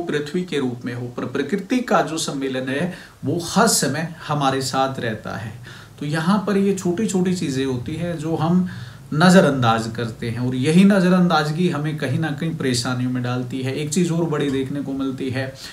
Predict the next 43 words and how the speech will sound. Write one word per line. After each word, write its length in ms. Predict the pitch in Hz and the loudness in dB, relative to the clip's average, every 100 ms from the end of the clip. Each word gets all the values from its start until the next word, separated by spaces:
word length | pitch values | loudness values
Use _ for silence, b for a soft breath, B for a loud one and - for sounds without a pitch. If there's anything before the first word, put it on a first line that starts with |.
| B | B
सोने 340 | - 160 170 190 | -4 0 4 6
वाले 240 | 175 170 | 4 2
रूम 240 | 151 143 139 | 0 -2 -2
में 60 | |
लोग 180 | 135 135 | -2 -4
शीशा 360 | 131 135 123 147 | -4 -4 -4 -4
लगा 260 | 135 123 127 | -4 -4 -6
के 120 | 127 | -4
बैठ 220 | 127 123 123 | -4 -4 -4
जाते 360 | 120 117 120 | -4 -6 -6
हैं। 200 | 123 120 - - - - - B B B B - | -8 -8 -10 -14 -20 -20 -20 B B B B 2
भाई 140 | 202 | 4
सोने 460 | 214 - 170 185 226 | 4 0 0 0 0
वाले 280 | 220 165 165 | 2 2 2
रूम 260 | 139 131 131 | 0 0 -2
में 180 | 143 151 | -4 -6
कभी 260 | 139 147 | -6 -6
भी 140 | 147 147 | -4 -4
शीशा 340 | - 123 - 160 | -2 -2 -4 -4
नहीं 320 | 135 113 120 123 | -2 0 0 -2
लगाना 420 | 117 113 113 123 | -2 -4 -4 -6
चाहिए। 600 | 123 113 113 131 180 226 B B - | -6 -6 -4 -4 -4 -6 B B -4
अगर 180 | 165 185 | 0 2
आपने 300 | 175 175 208 | 2 2 0
लगाया 420 | 156 117 113 131 | 2 2 2 0
हुआ 220 | 156 165 165 | 0 0 0
है 60 | |
और 120 | 170 | 0
अगर, 160 | 151 139 | -2 -2
अगर 240 | 120 139 135 | -4 -2 -2
आपके 320 | 127 123 135 | -2 -2 -6
कमरे 360 | 127 131 170 185 | -4 -4 0 2
में 160 | 175 | 2
कोई 120 | 151 127 | 0 -2
शीशा 340 | - 123 127 | -2 -4 -4
है 220 | 113 135 165 | -4 -4 -4
तो 120 | 151 | -2
आप 220 | 135 127 | -2 -2
उसको 240 | 123 - 160 170 | -6 -8 -8 -6
पर्दे 320 | 151 156 147 175 | -2 -2 2 0
के 140 | 170 | 0
साथ 340 | - 120 113 113 | -2 -2 -4 -6
रखिएगा। 600 | 104 - 104 - - | -10 -10 -10 -12 -16